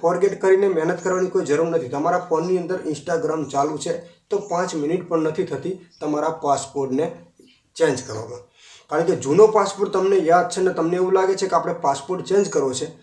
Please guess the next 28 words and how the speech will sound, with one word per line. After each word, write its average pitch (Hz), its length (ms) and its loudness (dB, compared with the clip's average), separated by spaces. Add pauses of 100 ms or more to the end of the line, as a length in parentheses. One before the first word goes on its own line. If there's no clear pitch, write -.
(240)
તો 262 160 -4
પણ 240 180 4
આરામથી 214 400 -2
તમે 196 160 -2
કરી 196 300 0
શકો 165 180 -6
છો. 170 160 -10 (360)
કોઈ 151 180 4
એકાઉન્ટ 151 340 -2
આપણું 156 240 -2
હેંગ 156 160 -4
કરવાની 156 320 0
કોશિશ 151 320 -6
કરતો 196 240 0
હોય 143 180 2 (300)
તો 185 80 -2
આપણે 170 280 -2
પાસવર્ડ 160 400 -2
બદલવો 165 360 4
પડે 180 180 0
છે, 185 120 -2
પણ 175 140 -4
તમને 165 280 -2
પાસવર્ડ 156 360 -2
બદલતા 190 400 4
જ 196 80 0
નથી 208 240 0
આવડતું, 135 320 -2